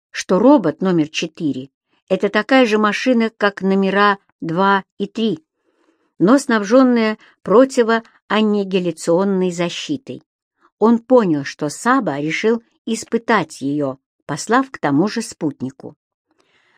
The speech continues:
Третий «человек» в кавычках, гораздо выше и массивнее первых двух, зашагал к выемке. Но он не успел пройти и половины пути, когда случилось то, чего никто не мог предвидеть и ожидать.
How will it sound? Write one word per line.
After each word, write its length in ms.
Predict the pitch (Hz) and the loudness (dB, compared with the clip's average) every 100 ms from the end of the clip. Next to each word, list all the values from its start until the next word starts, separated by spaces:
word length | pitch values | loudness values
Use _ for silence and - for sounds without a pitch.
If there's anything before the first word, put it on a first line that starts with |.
| _ _ | _ _
Третий 720 | - 220 330 320 - 147 135 _ _ - | 2 4 4 2 -4 -4 -4 _ _ -4
«человек» 640 | 233 220 240 214 147 - | 0 2 2 2 -2 -4
в 80 | - | -4
кавычках, 600 | 196 202 156 - 147 147 | -2 0 -2 -4 -6 -2
гораздо 500 | 175 214 220 196 196 | 0 0 0 0 2
выше 380 | 208 294 - 175 | 4 4 2 -2
и 40 | |
массивнее 640 | 180 214 - 233 170 175 | 0 -2 -2 -2 0 0
первых 480 | 170 220 175 175 196 | 2 0 0 -2 -4
двух, 400 | 202 208 160 - - - - | -2 0 0 -4 -20 -20 -10
зашагал 680 | 165 190 - 170 185 254 269 | -4 -2 -2 -2 2 0 0
к 140 | 214 | -2
выемке. 600 | 175 160 135 131 - 117 _ _ _ _ _ _ - | 2 2 0 -6 -14 -20 _ _ _ _ _ _ 0
Но 180 | 156 190 | 2 4
он 120 | 208 | 4
не 100 | 196 | 2
успел 340 | 190 - 202 | 0 -2 -4
пройти 480 | 208 180 175 - 220 | -2 -4 -4 -4 -4
и 40 | 196 | -2
половины 500 | 175 170 190 220 180 | -2 -2 0 0 -2
пути, 460 | 160 156 - 262 | -6 -8 0 0
когда 380 | - 156 160 185 | 2 -2 -2 -4
случилось 640 | - 170 - 196 170 165 - | -4 -6 -4 -4 -4 -6 -2
то, 240 | 220 277 285 _ _ _ | 2 2 0 _ _ _
чего 260 | - 214 214 | 0 4 6
никто 400 | 233 269 - 254 | 6 4 4 4
не 160 | 180 175 | 4 2
мог 200 | 190 - | -2 -2
предвидеть 680 | 160 151 170 262 269 269 | -4 -2 0 0 -2 -6
и 100 | - | -6
ожидать. 720 | 190 185 190 160 135 131 - | -4 -4 -4 -6 -8 -10 -18